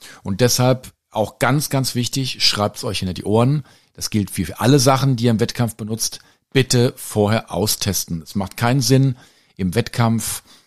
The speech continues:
auf ein neues, ähm, Produkt zurückzugreifen, was ihr gar nicht gewohnt seid, was ihr vielleicht gar nicht vertragt und dann schlussendlich am Straßenrand steht und euch übergebt.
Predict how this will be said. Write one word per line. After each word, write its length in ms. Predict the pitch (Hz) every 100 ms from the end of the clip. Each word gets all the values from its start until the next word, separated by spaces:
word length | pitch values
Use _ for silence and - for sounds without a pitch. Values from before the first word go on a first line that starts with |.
| _
auf 400 | - 98 95 -
ein 560 | 95 95 98 92 90 90
neues, 580 | 104 113 120 113 - -
ähm, 380 | 107 101 98 90
Produkt 460 | - 101 151 -
zurückzugreifen, 960 | - - 127 131 - 110 104 113 120 107
was 120 | 104
ihr 60 | 104
gar 120 | 95
nicht 160 | 95 -
gewohnt 360 | 92 98 123
seid, 400 | - 113 113 110 - - - -
was 180 | - 110
ihr 60 | 110
vielleicht 320 | 104 95 -
gar 140 | 98
nicht 140 | 101 90
vertragt 680 | 92 - 101 120 - - - - _ _
und 200 | - 101
dann 280 | 101 98 101
schlussendlich 580 | - 107 98 92 98 95
am 80 | 92
Straßenrand 560 | - 92 95 107 92
steht 320 | - 92 92
und 160 | 87 92
euch 240 | 80 82
übergebt. 720 | 90 90 85 78 87 - -